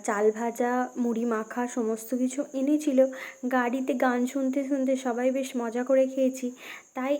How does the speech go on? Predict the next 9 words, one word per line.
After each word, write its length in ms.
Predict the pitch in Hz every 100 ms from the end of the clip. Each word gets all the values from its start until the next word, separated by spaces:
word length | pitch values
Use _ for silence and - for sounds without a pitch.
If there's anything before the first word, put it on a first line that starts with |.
| -
এখানে 380 | 247 - 285 277
একটা 240 | 262 262 262
দিদি 260 | 240 240 240
আমাদের 300 | 240 240 247
সবাইকে 600 | - 208 220 247 254 294 339 -
শক্তিগড়ের 680 | - 226 214 - 226 220 247
ফেমাস 400 | 247 214 214 226 -
ল্যাংচা 420 | 202 202 202 262 349 - - - _
খাইয়েছিল, 600 | 240 220 233 254 254 269